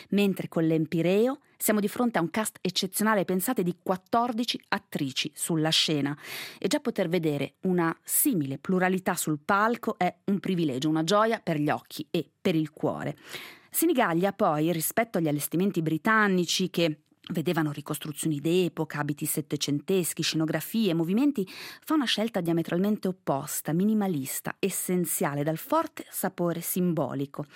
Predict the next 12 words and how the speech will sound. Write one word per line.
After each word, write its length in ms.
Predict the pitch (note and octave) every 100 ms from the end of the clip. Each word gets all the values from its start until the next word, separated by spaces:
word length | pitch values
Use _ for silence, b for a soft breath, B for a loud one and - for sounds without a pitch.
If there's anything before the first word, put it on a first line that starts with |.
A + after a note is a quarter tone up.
| B B B
Sul 280 | - E3+ D#3+
palco 560 | F#3+ E3+ D#3+ - - -
quattordici 720 | D#3 - F3+ E3 D3 D3 D3+
sedie 380 | - D#3+ C#3+ C#3+
nere, 420 | D#3 D3 E3 A#3 -
ognuna 480 | G3+ E3+ E3+ D#3+ D3
per 140 | D#3
ogni 240 | C#3 C3+ C#3
attrice, 580 | - F#3 G#3 A3+ C#4+ C4+ B B B
anch'esse 800 | - D#3+ D#3 F#3+ D#3 - - - _
in 240 | F3+ D#3
nero, 380 | D#3 C#3 C3+ F#3